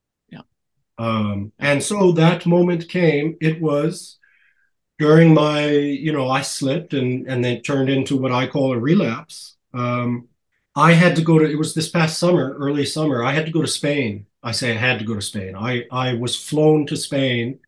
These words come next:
Speaker 2: um, northern Spain, the Basque country, 'cause I received an award, an award from an academic association. And, uh,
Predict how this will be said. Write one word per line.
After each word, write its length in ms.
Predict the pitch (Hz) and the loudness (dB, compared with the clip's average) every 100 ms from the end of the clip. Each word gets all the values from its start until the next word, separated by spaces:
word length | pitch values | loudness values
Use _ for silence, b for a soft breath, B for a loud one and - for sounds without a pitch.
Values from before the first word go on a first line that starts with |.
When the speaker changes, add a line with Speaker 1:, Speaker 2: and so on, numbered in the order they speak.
| - 123 | -8 -2
Speaker 2:
um, 240 | 123 120 123 | 0 0 0
northern 360 | 131 139 131 | 0 0 -2
Spain, 420 | - 135 127 127 | -2 -2 -2 -2
the 80 | 123 | -2
Basque 440 | 110 123 120 - - | -2 -2 -4 -8 -6
country, 540 | 127 110 123 120 - _ | -6 -4 -4 -4 -6 _
'cause 160 | - 127 | -6 -2
I 120 | 135 | 0
received 440 | 123 131 - 151 135 | 0 -2 -2 -2 -2
an 80 | 131 | -2
award, 440 | 131 190 131 107 110 - _ - | 0 0 0 -2 -6 -12 _ -10
an 140 | 123 | -6
award 360 | 120 127 131 - | -4 -2 -4 -4
from 160 | 131 | -4
an 160 | 123 127 | -4 -4
academic 460 | 143 139 143 156 156 | -6 -4 0 0 -2
association. 720 | - 131 - 123 110 107 - _ _ _ _ _ _ _ _ _ - | -6 -10 -8 -6 -6 -8 -14 _ _ _ _ _ _ _ _ _ -4
And, 580 | 135 135 131 131 131 127 | -2 0 0 0 0 0
uh, 480 | 127 127 127 127 | 0 0 -2 -4